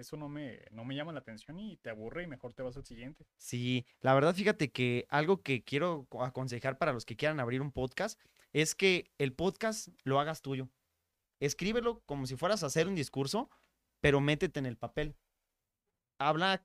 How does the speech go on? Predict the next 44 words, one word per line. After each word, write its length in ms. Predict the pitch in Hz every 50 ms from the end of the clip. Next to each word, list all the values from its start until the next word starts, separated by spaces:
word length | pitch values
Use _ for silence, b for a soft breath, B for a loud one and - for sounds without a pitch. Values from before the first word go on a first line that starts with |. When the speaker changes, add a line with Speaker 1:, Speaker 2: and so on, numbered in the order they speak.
| _
Speaker 2:
como 280 | - 147 143 143 135 131
si 120 | - 135
las 180 | 127 127 127 -
cosas 240 | 165 160 175 165 -
fueran 300 | 160 165 165 175 180 -
para 200 | 147 123 110 -
ti 240 | - 151 160 147 _ _ _ _ _ _ _
o 140 | - 139 135
como 200 | - 147 143 135
si 120 | 131 139
estuvieras 420 | 139 - - 131 135 135 151 151 -
hablándole 560 | 131 131 131 135 143 151 156 156 160 165 165
a 100 | - 131
una 240 | 127 147 170 175 175
persona 420 | - 175 - - 208 196 165 185 196
que 120 | - 131
la 100 | 123 110
tengas 360 | - - 135 139 143 139 -
frente 300 | - 120 120 120 120 127
a 20 | 123
ti. 220 | - 147 151 - b b b b b b b b
Eso 240 | 151 175 - 226 214
le 140 | 180 156 139
da 120 | 143 165
un 100 | 190 202
sentido 380 | - 208 185 170 185 185 185 190
al 100 | 180 -
podcast 520 | - 170 190 - - - 240 262 - _ _ _ _ _ _ _ _ _ - _
que 80 | - 151
la 120 | 147 143 -
persona 380 | - 139 131 156 175 208 214
cuando 240 | - 170 151 139 131
lo 60 | 123
esté 180 | 120 - - 170
escuchando 640 | 170 - - 202 - - 185 185 190 214 269 - _ _ _ _ _ _ _ _ _ - 123
va 80 | 131 143
a 80 | 139
pensar 400 | - 175 160 156 151 156 156 170
que 100 | - -
estás 200 | 160 - 139 131
platicando 540 | - 156 147 - 131 110 - 135 131 135 135
con 160 | 131 120 113
la 60 | 107 107
persona. 420 | - 113 110 110 139 151 156 147